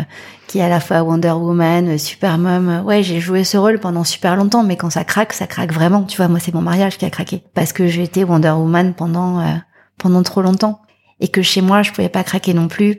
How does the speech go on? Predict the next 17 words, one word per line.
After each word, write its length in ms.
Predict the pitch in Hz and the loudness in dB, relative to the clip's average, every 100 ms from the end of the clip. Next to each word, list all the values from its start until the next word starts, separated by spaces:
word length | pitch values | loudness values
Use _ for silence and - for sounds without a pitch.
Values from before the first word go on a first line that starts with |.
| - | -4
parce 160 | 170 | -6
que 120 | - 175 | -4 -6
je 60 | |
devais 180 | 190 180 | -4 -4
avoir 280 | 175 185 185 | -2 -2 -2
les 200 | 180 170 | -2 -2
épaules 260 | 165 190 | -2 0
assez 220 | 190 165 180 | 0 -2 -2
larges 340 | 180 196 - - | -4 -6 -10 -8
pour 140 | 180 | -6
tenir 280 | - 180 196 | -2 0 2
ma 140 | 180 | 2
famille 460 | 165 175 175 185 185 | 2 2 4 4 2
et, 340 | 175 165 - | 2 0 2
et 60 | 185 | 4
mes 180 | 175 175 | 4 4
enfants. 320 | 180 226 | 0 0